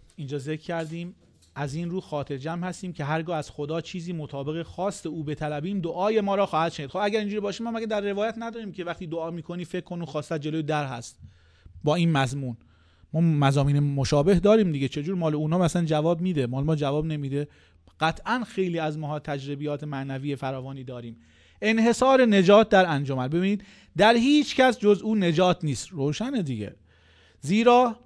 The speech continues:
زیر آسمان نامی جز نام عیسی به آدمیان داده نشده تا بدان نجات یابیم. این معنا رو ما در مسیحیت می‌بینیم.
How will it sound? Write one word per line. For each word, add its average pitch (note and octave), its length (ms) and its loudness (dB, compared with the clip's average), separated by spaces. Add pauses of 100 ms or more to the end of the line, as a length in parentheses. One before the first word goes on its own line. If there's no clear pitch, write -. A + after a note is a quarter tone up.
(140)
زیر A3+ 340 4
آسمان F#3 640 4
نامی B3+ 380 4
جز G#3 260 4
نام F#3 260 2
عیسی D#3+ 460 -2
به E3 80 -2
آدمیان C3+ 600 -6
داده B2+ 280 -10
نشده E3 460 -4
تا D3+ 200 -2
بدان C3+ 380 -6
نجات A#2+ 320 -6
یابیم. A2 400 -8 (540)
این F#3 220 2
معنا D#3+ 360 0
رو E3+ 100 -2
ما D#3+ 180 -2
در D#3+ 320 -2 (460)
مسیحیت C3+ 540 -4
می‌بینیم. A2 460 -8